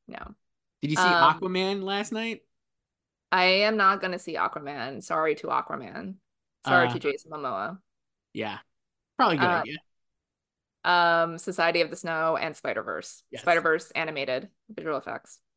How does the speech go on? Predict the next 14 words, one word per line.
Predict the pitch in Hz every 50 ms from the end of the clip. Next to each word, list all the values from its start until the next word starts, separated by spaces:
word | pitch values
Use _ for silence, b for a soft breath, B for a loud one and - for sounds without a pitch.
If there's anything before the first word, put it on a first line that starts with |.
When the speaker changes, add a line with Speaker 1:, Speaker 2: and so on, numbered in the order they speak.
| _ _ _ _ -
Speaker 2:
I | 156 185
have, | 208 214 202 190 175 160
uh, | 156 151 143 139 135 131 - _ _ _
so | - - 160
based | 147 151 175 185 190 -
on | 160 147
this, | 143 139 131 127
I | 131 127
have, | 123 127 123 123 120 120 117 120 - _ _ _ _ _ _ _ _ _ _ _ _ _ _ _ _ _ _ _ _ _ _ -
uh, | 127 127 117 110 104 101 95 98 - _ _ _ _ _ _ _ _ _ _ _ _ _ _ _ _ _ _ -
I | 110
gotta | 107 95 98
find | - - 92 92 92
it. | 90 87 -